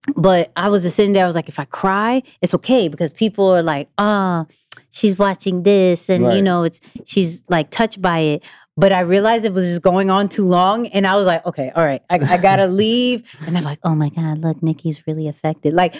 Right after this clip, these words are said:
Speaker 1: like, "Then Nikki, you okay? You all
Speaker 2: Yeah.
Speaker 1: right?" "Yeah, I'm good."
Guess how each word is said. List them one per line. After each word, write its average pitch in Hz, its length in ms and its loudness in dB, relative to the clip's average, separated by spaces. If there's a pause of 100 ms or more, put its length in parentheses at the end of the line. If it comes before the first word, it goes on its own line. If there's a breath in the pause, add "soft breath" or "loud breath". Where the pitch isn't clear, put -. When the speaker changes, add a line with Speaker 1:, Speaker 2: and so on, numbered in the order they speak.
(320 loud breath)
Speaker 1:
like, 170 280 -2
"Then 175 220 -8
Nikki, - 320 -8
you 196 120 2
okay? 202 420 -2
You 202 220 -2
all - 60 2
Speaker 2:
Yeah. - 60 2
Speaker 1:
right?" 196 200 0
"Yeah, 180 80 0 (140)
I'm 180 140 0
good." 175 300 2